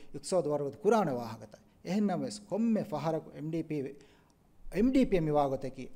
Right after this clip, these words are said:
අඩුගදවනි. අඩුගදවනි. මියදුස් තිබේ ෆොන්න ෆෙන්නා අවුණු මෙන්න මේ මීඩියා තකුන් ෆෙනිගෙන් ගොස් එම් ඩී පී කන්ත කුරා උසූල් අඩුගද කුරුමට්ටක. එහෙම එවාහක මිතනුක දක්කා කන්නේ නැතින් එම කුරුකොල්ලු මවුන දන්නවාලානේ මේ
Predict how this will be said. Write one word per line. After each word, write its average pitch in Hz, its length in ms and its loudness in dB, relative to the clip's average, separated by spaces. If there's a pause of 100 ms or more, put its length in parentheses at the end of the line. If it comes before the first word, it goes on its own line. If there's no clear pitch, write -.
අඩුගදවනි. 151 640 2 (540)
අඩුගදවනි. 160 640 2 (280)
මියදුස් 143 300 -8
තිබේ 175 200 0
ෆොන්න 175 260 -2
ෆෙන්නා 180 540 -2 (360)
අවුණු 156 300 0
මෙන්න 165 260 -2
මේ 135 180 -2
මීඩියා 151 300 2
තකුන් 156 220 -4
ෆෙනිගෙන් 156 360 -2
ගොස් 180 240 -2 (240)
එම් 151 160 -6
ඩී 147 160 -2
පී 190 260 2 (880)
කන්ත 147 220 -4
කුරා 139 280 -4
උසූල් 131 340 2 (320)
අඩුගද 143 320 -4
කුරුමට්ටක. 165 580 2 (600)
එහෙම 147 340 -4 (140)
එවාහක 170 340 0
මිතනුක 156 320 -2
දක්කා 139 380 2
කන්නේ 135 260 -2
නැතින් 156 200 -2
එම 135 140 0
කුරුකොල්ලු 156 440 0
මවුන 143 260 0
දන්නවාලානේ 139 640 2 (360)
මේ 127 420 -4